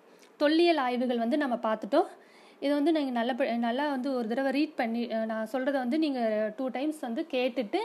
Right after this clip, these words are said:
அதுக்கப்புறம் நீங்களும் ஒரு நோட்ஸ் எடுத்து வைங்க. அதுல வந்து என்னென்ன நோட்ஸ் எடுத்த-, எடுத்து அதுக்கப்புறம் நீங்க ஒரு தடவை ரீட் பண்ணி, ரீட், நோட்ஸ் எடுத்து ஒரு தடவை ரீட் பண்ணிட்டு திருப்பி இதை கேட்டு பாருங்க. அப்போ உங்களுக்கு வந்து நல்லா புரியும். நீங்க திருப்பி படிக்கவே வேண்டியதில்லை இதை.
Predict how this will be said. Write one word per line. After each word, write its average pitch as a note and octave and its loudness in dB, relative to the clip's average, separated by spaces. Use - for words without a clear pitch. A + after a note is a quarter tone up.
அதுக்கப்புறம் D4+ 0
நீங்களும் D#4 4
ஒரு C#4 2
நோட்ஸ் C4 0
எடுத்து A3+ -2
வைங்க. G#3 0
அதுல C#4+ 0
வந்து C#4+ 2
என்னென்ன C#4 0
நோட்ஸ் C#4 -2
எடுத்த-, A#3+ -2
எடுத்து B3 -4
அதுக்கப்புறம் D4+ 0
நீங்க C4 -2
ஒரு A#3 -2
தடவை C4 2
ரீட் C#4 -2
பண்ணி, A3 -4
ரீட், A#3+ -6
நோட்ஸ் B3+ -2
எடுத்து C4 -2
ஒரு A3+ -2
தடவை A3+ -2
ரீட் A#3+ -6
பண்ணிட்டு G#3+ -4
திருப்பி E4+ 4
இதை C4+ 2
கேட்டு A#3 -6
பாருங்க. A3 -4
அப்போ E4 0
உங்களுக்கு A#3 -4
வந்து C#4+ -2
நல்லா A#3+ 2
புரியும். A3 -4
நீங்க C#4 -2
திருப்பி D#4 0
படிக்கவே B3 0
வேண்டியதில்லை G#3 -2
இதை. G3 -2